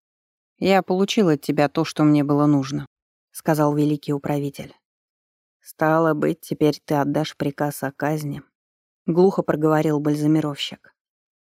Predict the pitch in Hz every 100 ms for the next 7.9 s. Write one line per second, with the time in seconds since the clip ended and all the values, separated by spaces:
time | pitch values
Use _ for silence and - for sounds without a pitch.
0 | _ - 180 214 262 233 185 175 180 196
1 | 202 165 156 156 190 151 156 175 190 165
2 | 160 165 175 - 160 - - 175 185 -
3 | 151 151 170 180 196 196 170 - 180 170
4 | - - 196 180 - 156 156 156 151 156
5 | 151 147 156 156 151 147 156 - _ _
6 | 170 165 - 190 165 156 160 165 160 151
7 | 151 156 151 151 151 151 143 -